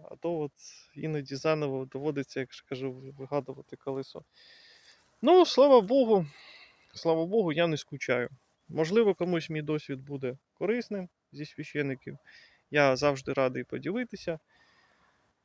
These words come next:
Е, тому ось так. І знаєте, в мене сили знаходяться тоді, коли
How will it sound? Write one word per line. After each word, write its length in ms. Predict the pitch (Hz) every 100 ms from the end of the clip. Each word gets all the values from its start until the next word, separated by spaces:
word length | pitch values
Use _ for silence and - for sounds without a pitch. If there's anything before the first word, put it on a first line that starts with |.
| _ _ _ -
Е, 440 | 147 143 139 135 - - - - _ _ _ _ _ _ _
тому 200 | 247 254
ось 160 | 175 -
так. 300 | 123 - _ _ _ _ _ _ - - -
І 60 |
знаєте, 400 | 160 220 190 147
в 140 | 139 - -
мене 260 | 175 175
сили 300 | - 190 156
знаходяться 520 | 151 170 214 156 -
тоді, 220 | 143 165 202
коли 360 | 156 151 143